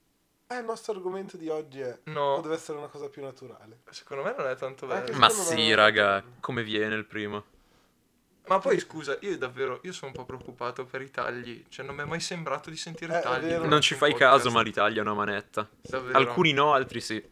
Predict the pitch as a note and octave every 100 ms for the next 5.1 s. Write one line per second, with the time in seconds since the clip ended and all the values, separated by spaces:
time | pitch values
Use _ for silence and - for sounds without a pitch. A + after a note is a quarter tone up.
0 | _ _ A#2 A#2+ _ - _ _ _ _
1 | C#3 D#3 E3 D3+ D3+ E3+ F3+ D#3+ D3 C3+
2 | C3+ C3+ B2+ B2+ - B2 B2 B2+ D3 C3
3 | A2+ A2 A#2+ - A#2+ G2 G#2 G#2 G#2+ -
4 | _ B2 B2+ B2+ A2+ A2 A2 A2+ A2 A2+